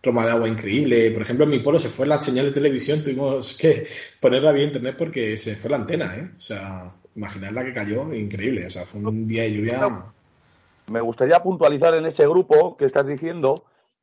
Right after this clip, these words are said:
Speaker 2: que al final sí, Hungría ha hecho una buena Eurocopa, pero también hay que decir que en octavos de final los tres de ese, de ese
Speaker 1: Se fueron.
Speaker 2: grupo que se, se eliminaron, o sea que también les cogió a las tres un poco, yo creo que un poquito fuera de, de forma también a todas, ¿eh?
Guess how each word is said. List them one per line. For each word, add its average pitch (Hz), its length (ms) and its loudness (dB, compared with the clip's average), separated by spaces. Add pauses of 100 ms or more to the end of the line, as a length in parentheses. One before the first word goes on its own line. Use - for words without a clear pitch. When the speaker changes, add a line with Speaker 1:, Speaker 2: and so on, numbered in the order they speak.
Speaker 2:
que 120 360 4
al 110 120 4
final 156 220 -2
sí, 180 100 0
Hungría 147 280 2
ha - 20 8
hecho 156 160 2
una 143 180 4
buena 123 220 4
Eurocopa, 107 640 2 (300)
pero 110 160 2
también 156 240 4
hay 185 140 2
que 175 100 -2
decir 170 260 2
que 147 80 0
en 127 100 4
octavos 151 380 2
de 151 100 -2
final 185 400 4 (220)
los 113 240 0
tres 147 240 -2
de 160 80 -2
ese, 160 560 2
de 139 140 -4
ese 143 500 6
Speaker 1:
Se 135 240 4
fueron. 127 240 6
Speaker 2:
grupo - 300 0
que - 40 -8 (640)
se, 120 260 0
se 117 120 -2
eliminaron, 110 420 2
o 104 40 -6
sea 113 180 2
que 107 80 0
también 143 280 0 (220)
les 113 160 -2
cogió 123 240 0
a 165 40 6
las 165 180 4
tres 165 180 -2
un 170 140 -2
poco, 185 460 4 (160)
yo 113 120 -4
creo 143 160 2
que 165 80 0
un 165 120 0
poquito 135 340 0
fuera 143 260 6
de, 110 420 4
de 87 140 -2
forma 113 380 -2
también 85 240 -4
a 80 80 -6
todas, 85 320 -4
¿eh? 90 120 -8